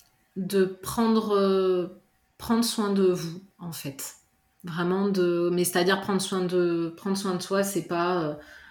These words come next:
voilà, euh, prendre, euh, un après-midi off et se chouchouter en faisant un massage.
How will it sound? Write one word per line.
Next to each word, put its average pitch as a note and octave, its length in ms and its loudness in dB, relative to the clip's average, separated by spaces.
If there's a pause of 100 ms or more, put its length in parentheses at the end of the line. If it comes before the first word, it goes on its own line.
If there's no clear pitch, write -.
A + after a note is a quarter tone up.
(300)
voilà, D#3 420 -2
euh, B2+ 120 -4 (100)
prendre, D#3+ 360 -8
euh, D3 120 -4
un D#3 240 -4
après-midi D#3+ 480 -4
off F3+ 320 0
et E3 60 0
se E3 160 -4
chouchouter - 640 0
en F3 80 0
faisant D#3+ 160 -4
un D#3+ 120 -4
massage. E3 480 -6